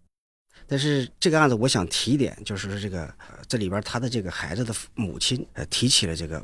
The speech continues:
刑事附带民事的诉讼。这块部分呢，一般情况下，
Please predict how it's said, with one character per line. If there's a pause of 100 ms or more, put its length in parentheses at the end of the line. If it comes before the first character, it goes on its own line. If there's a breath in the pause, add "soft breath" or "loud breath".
刑
事
附
带
民
事
的
诉
讼。 (140)
这
块
部
分
呢， (340)
一
般
情
况
下，